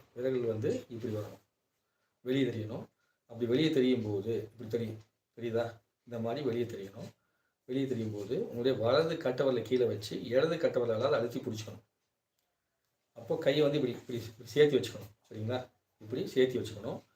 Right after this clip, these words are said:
உங்களுக்கு காமிக்கிறதோ சுத்தி சுத்தி காமிக்கிறேன். So, இப்படி இருக்கணும். எப்படி கோர்க்கணும்? இப்படி கோர்க்க வேண்டும். கோர்த்தீங்கன்னா, இந்த விரல்கள்லாம் கட்டை விர-, விரலெல்லாம் அந்த முட்டி மாதிரி நிக்கும். இப்படி, இப்படி நிக்கும். நார்மலா நம்ம கை கொடுத்தோம்னா இப்படி வந்துரும்.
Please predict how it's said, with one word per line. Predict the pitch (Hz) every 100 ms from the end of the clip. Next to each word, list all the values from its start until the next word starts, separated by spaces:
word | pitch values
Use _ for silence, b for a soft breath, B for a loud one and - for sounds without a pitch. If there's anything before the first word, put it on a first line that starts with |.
| _ _ _ _
உங்களுக்கு | 110 107
காமிக்கிறதோ | 131 135 147
சுத்தி | - 117
சுத்தி | - 123
காமிக்கிறேன். | 104 104 - _ _ _ _ _ _ _ _ _ _ _ _ _ _
So, | 151
இப்படி | 127 104 123
இருக்கணும். | 117 110 - - - - - _
எப்படி | 120 131
கோர்க்கணும்? | 123 113 131 202 - _ _ _
இப்படி | 113 110 - 139 123 -
கோர்க்க | 123 117 113
வேண்டும். | 104 104 110 107 - _ _ -
கோர்த்தீங்கன்னா, | 120 117 110 110 180 - _ _ _ _
இந்த | - 131
விரல்கள்லாம் | 117 127 139 135 131 123
கட்டை | 117 131
விர-, |
விரலெல்லாம் | 117 117 127 135 139
அந்த | 123
முட்டி | 113 - 131
மாதிரி | 131 113 110
நிக்கும். | 110 117 - _ _ _ _ _ - _ _ _ _
இப்படி, | 123 127 - - _
இப்படி | 123 113
நிக்கும். | 110 110 - _ _ _ _ _ _ _ _ _
நார்மலா | 131 151 151
நம்ம | 139
கை | 135 143
கொடுத்தோம்னா | 139 127 151
இப்படி | 135 131
வந்துரும். | 123 107 -